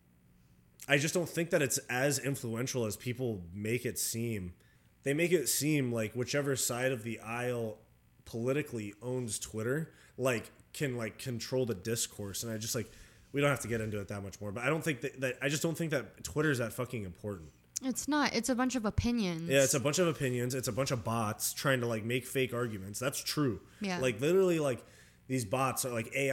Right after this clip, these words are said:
Speaker 1: Is are fucking just arguing with each other, and then eventually other people get involved, and, like, people actually get swayed. It's like, whatever. We don't need to get into that.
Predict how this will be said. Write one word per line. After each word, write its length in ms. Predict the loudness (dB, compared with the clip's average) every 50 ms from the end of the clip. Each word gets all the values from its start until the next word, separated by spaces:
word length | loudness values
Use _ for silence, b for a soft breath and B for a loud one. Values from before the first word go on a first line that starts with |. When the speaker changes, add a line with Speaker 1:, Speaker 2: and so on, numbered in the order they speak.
| 2 2 0 0 0 0
Speaker 1:
Is 180 | -2 -2 -4
are 180 | -4 -4 -6 -4
fucking 340 | -2 -2 -2 -2 -2 -2 -2
just 140 | -4 -4
arguing 420 | -2 -2 -2 0 2 0 0 0 0
with 120 | -2 -4 -4
each 200 | -6 -4 -4 -2
other, 380 | 0 0 2 0 0 -2 -4 B B B B
and 100 | -4 0
then 120 | 0 0 0
eventually 520 | 0 0 0 0 2 2 2 2 0 0
other 260 | 0 0 0 0 -2
people 360 | -2 -4 -4 -4 -4 -4 -4
get 160 | -4 -6 -6 -8
involved, 460 | -10 -10 -8 -8 -6 -6 -8 -8 -10
and, 120 | -10 -10
like, 180 | -8 -10 -10 -8
people 260 | -8 -8 -6 -4 -4
actually 300 | -4 -6 -6 -8 -8 -8
get 160 | -8 -8 -8 -10
swayed. 360 | -10 -8 -10 -10 -8 -8 -10
It's 220 | -8 -10 -10 -10
like, 140 | -10 -14 -16 -18
whatever. 280 | -20 -20 -20 -20 -20 -18 -18
We 60 | -16
don't 120 | -16 -14 -14
need 60 | -16
to 60 | -16
get 100 | -16 -18
into 140 | -18 -18 -18
that. 160 | -18 -18 -18